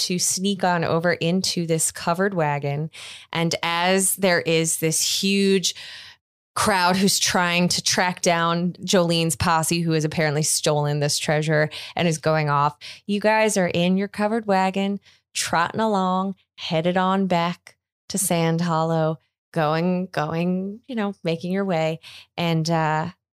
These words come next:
the deplorable four, though no one will ever know that it was them,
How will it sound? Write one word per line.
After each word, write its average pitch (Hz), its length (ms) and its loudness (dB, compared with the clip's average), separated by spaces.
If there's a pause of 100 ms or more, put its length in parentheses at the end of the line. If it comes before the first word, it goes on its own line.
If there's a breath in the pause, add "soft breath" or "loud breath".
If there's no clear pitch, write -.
the 175 100 0
deplorable 180 720 -2
four, - 680 -4 (560)
though 175 380 2
no 170 260 2
one 175 560 -2
will 156 260 0
ever 165 300 2
know 170 640 0 (140)
that 160 220 0
it 147 100 -2
was 156 240 -2
them, 170 460 0